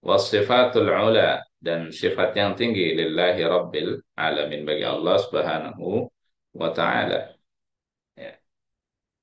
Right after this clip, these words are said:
Mau'ilur rajin, ya, tempat berlindung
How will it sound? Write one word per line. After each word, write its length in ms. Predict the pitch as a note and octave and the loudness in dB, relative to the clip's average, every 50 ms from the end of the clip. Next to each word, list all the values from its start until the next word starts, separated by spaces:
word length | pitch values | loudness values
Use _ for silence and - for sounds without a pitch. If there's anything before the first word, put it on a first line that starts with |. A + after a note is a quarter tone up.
| _ _ _ _ _ _ _ _ _ _ _ _ _ _ _ _ _ _ _ _ _ _ _ _ _ _ _ _ _ _ _ _ _ _ _ _ _ _ _ _ _ _ _ _ _ _ | _ _ _ _ _ _ _ _ _ _ _ _ _ _ _ _ _ _ _ _ _ _ _ _ _ _ _ _ _ _ _ _ _ _ _ _ _ _ _ _ _ _ _ _ _ _
Mau'ilur 640 | - - F#2+ G#3+ A3+ - - A2+ A2+ A2+ A2 A2 G2+ | -6 0 4 4 6 6 4 4 4 6 6 4 4
rajin, 800 | F#2+ F#2+ F#2 F2+ E2+ E2 F2+ G2+ G#2 G2 F#2 E2+ D#2 D2 - - - _ _ _ _ _ _ - | 4 4 4 2 2 -2 -4 -2 -2 0 0 -2 -2 -4 -10 -16 -20 _ _ _ _ _ _ -10
ya, 320 | - C#2+ D2 D#2 - - - _ _ _ _ _ - | -8 -6 -6 -6 -8 -12 -18 _ _ _ _ _ -6
tempat 480 | - F2 F2 E2+ - G#2 - - - D#2+ | -4 -4 -2 0 2 2 2 2 2 2
berlindung 800 | F2+ F2+ F2+ F2+ F#2 F#2 F2+ F2+ G#2+ G#2+ G#2 F#2 D#2+ C#2+ - | 2 2 2 2 2 2 2 4 4 4 4 2 0 -4 -6